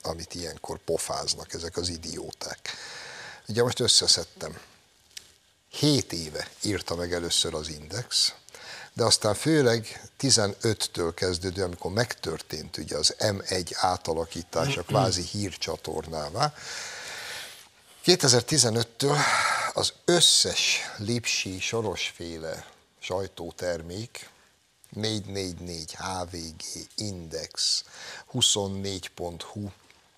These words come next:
cikkek garmadájában írta meg,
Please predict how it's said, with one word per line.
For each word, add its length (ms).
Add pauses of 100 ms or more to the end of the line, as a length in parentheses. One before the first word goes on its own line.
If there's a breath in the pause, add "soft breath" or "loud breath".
(480)
cikkek 680
garmadájában 1160
írta 440
meg, 300